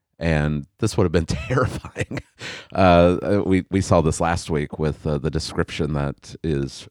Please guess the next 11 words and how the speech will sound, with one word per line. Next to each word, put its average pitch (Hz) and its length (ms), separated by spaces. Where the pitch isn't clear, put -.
found 71 460
in 71 160
that, 71 280
that 71 220
last 71 280
section 71 480
with 69 200
the, 73 140
the 78 140
mountain 76 560
that's 69 200